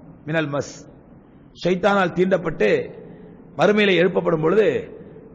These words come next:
அவர்கள் பைத்தியம் பிடித்தவர்களாகவே தவிர எழுப்பப்பட மாட்டார்கள். அவர்கள் மறுமையில் எழுப்பப்படும் பொழுது ஷைத்தானால் தீண்டப்பட்டு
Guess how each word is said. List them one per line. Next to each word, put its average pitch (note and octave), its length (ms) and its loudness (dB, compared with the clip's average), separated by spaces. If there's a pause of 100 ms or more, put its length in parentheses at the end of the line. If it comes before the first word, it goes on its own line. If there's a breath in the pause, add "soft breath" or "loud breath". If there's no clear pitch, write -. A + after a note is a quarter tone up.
அவர்கள் D#3 400 2
பைத்தியம் G3 380 0
பிடித்தவர்களாகவே E3+ 840 0 (320)
தவிர D#3+ 260 2 (720)
எழுப்பப்பட F3 400 0
மாட்டார்கள். A#2 500 -6 (880)
அவர்கள் C#3 260 -2
மறுமையில் F#3+ 320 2
எழுப்பப்படும் F3 380 0
பொழுது F#3 220 2 (640)
ஷைத்தானால் F3+ 540 0
தீண்டப்பட்டு F3+ 480 0